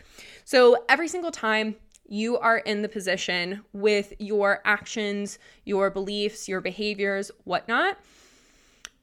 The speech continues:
that you are saying, "No, I can't have this because of money," then you are essentially placing a rock or something heavy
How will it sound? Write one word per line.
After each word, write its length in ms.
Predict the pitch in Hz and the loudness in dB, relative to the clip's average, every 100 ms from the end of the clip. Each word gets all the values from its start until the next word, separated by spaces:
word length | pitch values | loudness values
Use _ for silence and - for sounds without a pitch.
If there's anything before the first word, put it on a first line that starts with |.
| - | -2
that 320 | 254 233 226 | 2 2 0
you 320 | 220 240 269 | -4 -4 -2
are 580 | 269 240 226 226 220 220 - - _ _ _ | 0 2 4 4 2 -2 -10 -20 _ _ _
saying, 580 | - - 233 220 220 208 | -12 2 4 6 2 0
"No, 320 | 208 208 208 | 2 2 2
I 160 | - 214 | 2 -2
can't 320 | - 220 208 | -4 -4 -4
have 380 | - 208 202 202 | -2 0 0 2
this 300 | 196 196 - | 0 0 -4
because 640 | 202 196 - 208 190 190 | -8 -8 -4 0 2 0
of 340 | - 196 180 - | -2 -2 -2 -4
money," 340 | 180 - - - - _ | -8 -8 -12 -20 -20 _
then 260 | 196 220 220 | -2 0 0
you 380 | 208 202 226 320 | -4 -6 -4 -2
are 380 | - 269 262 - | 2 2 2 0
essentially 460 | 226 185 214 247 233 | -4 -4 -4 -4 -6
placing 580 | - 208 202 208 202 - | -2 -2 0 -2 -2 -2
a 100 | 185 | -2
rock 460 | 180 175 180 - - | 2 4 4 0 -6
or 160 | 196 | -6
something 380 | 185 202 202 208 | -4 -4 -4 -6
heavy 560 | 185 190 196 214 302 | -2 -4 -2 -4 -4